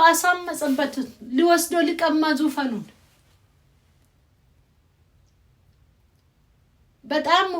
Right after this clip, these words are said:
ውብ የሆነ ልጅ ነው። ጸጉሩ ራሱ ስንት ሜትር ይላል። እንደዛ እያደረገ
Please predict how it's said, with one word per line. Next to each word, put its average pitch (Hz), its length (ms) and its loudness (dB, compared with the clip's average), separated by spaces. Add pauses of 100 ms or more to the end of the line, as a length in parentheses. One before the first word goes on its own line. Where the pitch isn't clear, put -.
ውብ 330 240 0
የሆነ 330 280 2 (280)
ልጅ 294 260 0
ነው። 185 140 -10 (640)
ጸጉሩ 294 420 -2 (140)
ራሱ 320 280 0 (200)
ስንት 302 320 -2
ሜትር 294 360 -2
ይላል። 196 280 -8 (2500)
እንደዛ 269 380 -2 (140)
እያደረገ 269 640 -2